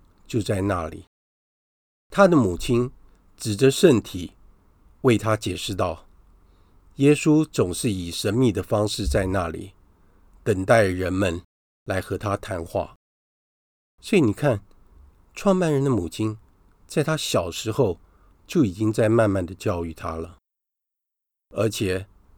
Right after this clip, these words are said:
在巴巴斯托大教堂的侧面有一幅圣像，这一幅圣像是圣母升天还有基督之母安眠的圣像。我们都晓得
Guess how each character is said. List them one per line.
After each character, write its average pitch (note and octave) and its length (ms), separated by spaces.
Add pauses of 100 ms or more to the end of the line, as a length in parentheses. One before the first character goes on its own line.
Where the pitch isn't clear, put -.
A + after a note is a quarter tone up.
(240)
在 D3 260
巴 D3+ 220
巴 D3 160
斯 - 140
托 C#3+ 180
大 C3 180
教 A#2+ 160
堂 G2 180
的 G2 100
侧 G#2 260
面 F2 320 (640)
有 G#2+ 240
一 B2 40
幅 G2+ 320
圣 G2+ 280
像， E2+ 280 (720)
这 - 160
一 E3+ 80
幅 D3+ 180
圣 D#3+ 220
像 C#3 220
是 C3 320 (480)
圣 - 340
母 F#2 160
升 A#2 240
天 A2 360 (320)
还 G#2+ 200
有 G#2 280
基 B2+ 260
督 B2 160
之 B2 180
母 G#2 240 (300)
安 C3 140
眠 G#2+ 280
的 F2+ 160
圣 F#2 260
像。 F2 300 (1120)
我 G#2 120
们 A2 120
都 B2+ 160
晓 E2+ 220
得 E2+ 320